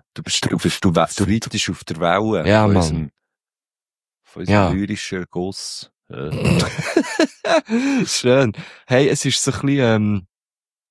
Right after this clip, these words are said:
Speaker 2: man kann, man muss es, glaub ich, so sagen, es steckt ein bisschen der Wurm drin, heute Morgen.
Speaker 1: <laughs>
Speaker 2: Kann man, kann man es so sagen, oder? Wir sind, äh, wir,
Speaker 1: Ja, ich weiss
Speaker 2: also,
Speaker 1: nicht.
Speaker 2: es
Speaker 1: Ich
Speaker 2: ist
Speaker 1: weiss nicht, was bei dir, ich weiss nicht, was bei dir genau ist gelaufen.
Speaker 2: Ja, mal, ich ha-, ich ha ja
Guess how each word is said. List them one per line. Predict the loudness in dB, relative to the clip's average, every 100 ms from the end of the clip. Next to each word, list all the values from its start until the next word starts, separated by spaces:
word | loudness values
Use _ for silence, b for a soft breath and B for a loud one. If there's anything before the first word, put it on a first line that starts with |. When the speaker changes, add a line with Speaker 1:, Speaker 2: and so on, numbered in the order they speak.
| _ _ b
Speaker 2:
man | 0 0
kann, | 2 0
man | 2 4
muss | 4 2 0
es, | -2
glaub | 0 0
ich, | -2
so |
sagen, | -2 -2 -2
es | -2 -2
steckt | 0 -2 -2 -8 -6
ein | -2
bisschen | 0 0
der | 2
Wurm | 2 2 2 0
drin, | 0 2 2 2 -4 -10 _ _ -2
heute | -2 0 2
Morgen. | 2 2 -4 -4 -4 -6 _ _ _ _ _ _ _ _ _ _ _ _ _
Speaker 1:
<laughs> | -6 -4 -4 -4 -4 -8 -10 -14 -8
Speaker 2:
Kann | 0 2
man, | 4 2
kann | 2 2
man | 2
es | 0
so | -2
sagen, | 0 0 0
oder? | -2 -2 -2
Wir | -2
sind, | 0 2
äh, | 2 2 -2 B B B B B
wir, | 0 0 0
Speaker 1:
Ja, | -2 -4
ich | -2
weiss |
Speaker 2:
also, | -2 0
Speaker 1:
nicht. | 2
Speaker 2:
es | 2
Speaker 1:
Ich | 2
Speaker 2:
ist | 4
Speaker 1:
weiss | 2
nicht, | 2
was | -2 -2
bei | -4
dir, | 0 0
ich | 4
weiss | 2
nicht, | 2 0
was | 0
bei | -4
dir | -2 -2 -2
genau | 0 2
ist | 0 -2
gelaufen. | -6 -2 2
Speaker 2:
Ja, | 2 4 2
mal, | 2 0 2
ich | 2 2
ha-, | 0
ich | 0 0
ha | 2
ja | 0